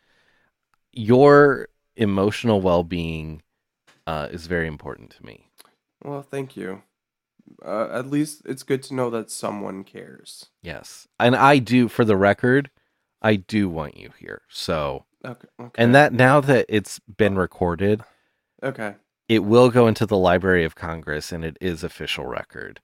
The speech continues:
Speaker 2: <gasps> That's right. Look at that.
Speaker 1: Yeah. So, and Sir will be taking it to Mar-a-Lago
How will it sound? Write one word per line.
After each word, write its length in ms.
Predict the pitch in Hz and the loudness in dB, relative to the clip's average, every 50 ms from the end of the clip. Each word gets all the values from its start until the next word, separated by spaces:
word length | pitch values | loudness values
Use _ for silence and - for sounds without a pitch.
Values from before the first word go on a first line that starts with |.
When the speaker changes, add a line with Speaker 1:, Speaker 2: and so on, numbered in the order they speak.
| _ _ _ _ | _ _ _ _
Speaker 2:
<gasps> 220 | _ _ _ _ | _ _ _ _
That's 1000 | - 311 311 311 302 294 147 147 143 131 120 - - _ _ - 135 135 - - | 2 4 4 6 6 6 4 4 4 2 0 -4 -8 _ _ -2 -2 -2 0 2
right. 440 | 135 123 143 196 214 165 113 - - | 4 4 6 8 6 6 4 2 -2
Look 140 | 123 139 139 | -4 -2 -2
at 80 | 143 135 | 0 0
that. 320 | 160 165 143 113 - - | 0 -2 -2 -4 -8 -12
Speaker 1:
Yeah. 280 | - - 85 65 53 - _ _ _ _ - | -12 -10 -10 -10 -10 -12 _ _ _ _ -20
So, 520 | - - - 113 104 101 98 95 92 - _ - - _ _ _ | -4 2 4 6 6 6 6 4 2 0 _ -16 -20 _ _ _
and 220 | - 120 120 117 - | 0 2 2 2 2
Sir 600 | - - - 135 127 127 127 123 120 113 82 - _ _ _ | 0 0 4 6 6 8 8 8 6 4 2 0 _ _ _
will 200 | - 104 104 110 | -4 -2 0 0
be 140 | 104 107 101 | 2 0 0
taking 360 | - - 117 107 - - 104 | 2 2 2 2 0 -2 -4
it 120 | 98 87 - | -4 -6 -6
to 100 | - 98 | -8 -8
Mar-a-Lago 1000 | 92 87 82 80 78 78 73 71 69 64 65 69 69 67 65 67 65 80 92 | -6 -4 -4 -4 -4 -4 -6 -6 -6 -6 -6 -8 -8 -8 -8 -8 -8 -8 -12